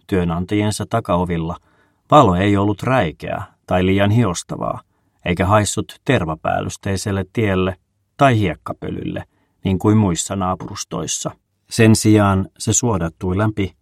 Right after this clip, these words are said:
Espanjan sammalten, bamburuokojen ja liuskavehkojen, joista tipahteli marmorikuulien kokoisia vesipisaroita, niin että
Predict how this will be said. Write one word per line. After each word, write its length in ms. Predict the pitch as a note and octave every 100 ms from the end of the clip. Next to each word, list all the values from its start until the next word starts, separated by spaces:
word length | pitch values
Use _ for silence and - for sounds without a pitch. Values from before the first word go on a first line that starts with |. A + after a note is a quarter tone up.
| _ -
Espanjan 580 | F2 - G#2+ G#2+ G2+ G2
sammalten, 720 | G2+ F#2+ F#2 F2+ F#2 F2+ F2 _ -
bamburuokojen 960 | F#2 F#2 F#2 F2+ F2+ E2+ F#2 F2 F2 - _ -
ja 100 | G#2+
liuskavehkojen, 960 | A2+ F2+ - F2 F2 - - F2+ F#2 - _ _ _ _ -
joista 280 | F#2+ F2 E2+
tipahteli 640 | F2+ E2+ F2 F2 G2 G2+ F2
marmorikuulien 1040 | A#2+ A2+ G2+ E2 D#2+ - F2+ F2 F#2 F#2 F2+
kokoisia 600 | F2+ - F#2 F#2 G#2 F#2+ D3
vesipisaroita, 960 | B2+ - E2 - F#2 F#2 F2+ G#2 - - _ _ _ _ _ _ _ -
niin 160 | G2
että 200 | F2+ -